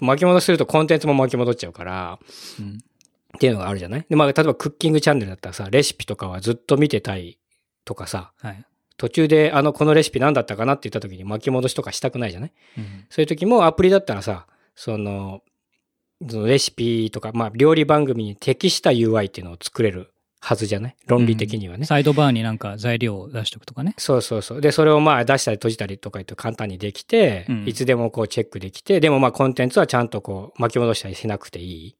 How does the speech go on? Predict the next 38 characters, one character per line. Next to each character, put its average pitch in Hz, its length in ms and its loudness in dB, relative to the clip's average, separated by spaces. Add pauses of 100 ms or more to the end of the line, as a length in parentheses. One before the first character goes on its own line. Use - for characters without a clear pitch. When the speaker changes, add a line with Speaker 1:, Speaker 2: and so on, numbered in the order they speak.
(120)
Speaker 2:
う 120 60 -10
ん。 - 20 -8
Speaker 1:
っ 101 40 -14 (380)
て 139 140 0
い 127 580 2
う 120 40 -2
の 101 580 -6
が、 175 220 4
そ 156 120 -2
の、 143 100 0
だ 147 100 4
か 131 60 2
ら 131 60 0
そ 147 120 -2
の 147 120 0
チ 147 60 -20 (220)
ャ 202 220 2
ン 247 100 0
ネ 240 100 0
ル 226 80 4
ご 233 160 4
と 185 140 -2
に 170 460 0 (300)
最 160 260 -2
適 156 180 -2
な 143 80 2
ユ 139 160 4
ー - 20 6
ア 147 60 4
イ - 20 -2
が 104 120 -4
あ 120 40 0
る 104 80 -6
は 92 80 -12
ず 90 80 -16
だ 87 80 -16
っ 87 40 -20
て。 - 180 -20